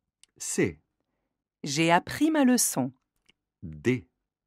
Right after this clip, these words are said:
Speaker 2: Tu habites à Marseille ?
Speaker 1: E.
Speaker 2: Où se trouve la rue Piat ?
Speaker 1: F.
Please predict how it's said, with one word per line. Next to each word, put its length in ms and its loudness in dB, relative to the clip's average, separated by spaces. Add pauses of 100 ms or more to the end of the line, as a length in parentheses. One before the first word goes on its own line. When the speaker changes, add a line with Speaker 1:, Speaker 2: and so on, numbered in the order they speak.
(760)
Speaker 2:
Tu 140 2
habites 300 -2
à 60 6
Marseille ? 680 0 (540)
Speaker 1:
E. 200 0 (1080)
Speaker 2:
Où 120 0
se 180 2
trouve 380 2
la 140 2
rue 160 0
Piat ? 480 -4 (560)
Speaker 1:
F. 380 -6